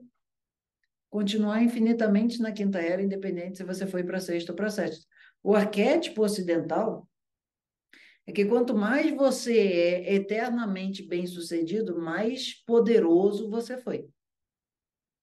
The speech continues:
Ok? Esse é um arquétipo que a gente pode falar assim de hollywoodiano.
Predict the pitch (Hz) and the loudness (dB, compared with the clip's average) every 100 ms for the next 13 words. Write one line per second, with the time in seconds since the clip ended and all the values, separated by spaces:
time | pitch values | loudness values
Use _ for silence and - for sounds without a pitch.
0 | _ _ _ _ _ - 165 208 - - | _ _ _ _ _ -12 -8 -8 -8 -20
1 | _ _ _ _ _ 170 180 202 208 196 | _ _ _ _ _ -6 -2 0 -2 -2
2 | 196 185 190 - 196 190 190 190 185 180 | 0 -2 -2 -8 -4 -2 0 -2 -2 -2
3 | 180 180 180 180 185 170 180 185 185 185 | -2 -2 -4 -4 -6 -4 -4 -4 -4 -4
4 | 160 131 | -4 -4